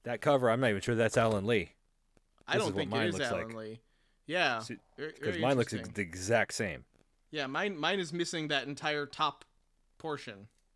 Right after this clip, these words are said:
Speaker 1: Hmm.
Speaker 2: Um, so I guess, hey, cover artist for this book. Hey, you're no, oh, yeah, it's, it says on the back, cover illustration by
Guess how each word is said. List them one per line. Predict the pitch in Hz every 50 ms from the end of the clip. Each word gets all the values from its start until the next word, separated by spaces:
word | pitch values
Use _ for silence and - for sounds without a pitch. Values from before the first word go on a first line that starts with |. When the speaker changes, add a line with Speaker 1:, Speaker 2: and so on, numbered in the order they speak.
| _ _ -
Speaker 1:
Hmm. | 98 95 90 82 76 _ _ _ _ _ _ _ _ _ _ _ _ _ _ - - 135
Speaker 2:
Um, | 131 123 120 120 113 113 120 120 _ _ _ _ -
so | - - 165 151 151 147 143 135
I | - 147
guess, | 151 180 196 208 -
hey, | - 190 180
cover | 170 - - 185 190 196 190
artist | 180 151 151 151 147 151 147 -
for | - - 151
this | 147 143 131
book. | 127 120 120 156 202 190 127 123 - - - - _ _ _ _ _ _ _ _ _ _ _ _ _ -
Hey, | 139 165 185
you're | 160 156 175 202
no, | 208 220 214 196 - -
oh, | 180 170 156
yeah, | - 208 277 208 - -
it's, | 165 151 - - - _ _ -
it | - 151
says | - 196 190
on | 190
the | 180 170
back, | 180 185 190 185 -
cover | - - 208 214 202 208 208
illustration | 165 180 185 175 - - 185 170 - - 185
by | 165 170 151 147 143 147 135